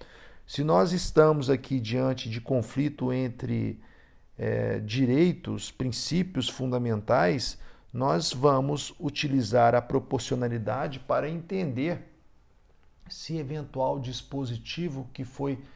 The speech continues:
colocado pelo Estado, ele deve ou consegue estar adequado a limitar um princípio fundamental existente. Por isso, depende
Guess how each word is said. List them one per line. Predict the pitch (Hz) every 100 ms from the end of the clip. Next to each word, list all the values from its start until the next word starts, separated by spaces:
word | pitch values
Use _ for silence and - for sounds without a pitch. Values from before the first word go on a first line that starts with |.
| - -
colocado | - 139 139 131 139 127 120 113
pelo | 135 131
Estado, | 127 - - 143 170 127 104 - - - - -
ele | 147 156 160 185 185 165
deve | 123 139 156 156 156 175 165 - - - -
ou | 285 160
consegue | 165 170 170 - - 139 143 156 160 - -
estar | - - 151 151
adequado | 151 165 - 147 156 160 160
a |
limitar | 156 143 139 - 131 147 151 - - - - - -
um | 170 185 202 285 - -
princípio | 180 180 - 170 180 - 123 - - - -
fundamental | - 160 151 151 143 120 139 139 156 160 - - - -
existente. | 156 143 156 - 139 117 107
Por | - 208
isso, | 156 156 - - - -
depende | 156 175 151 143 135 156 156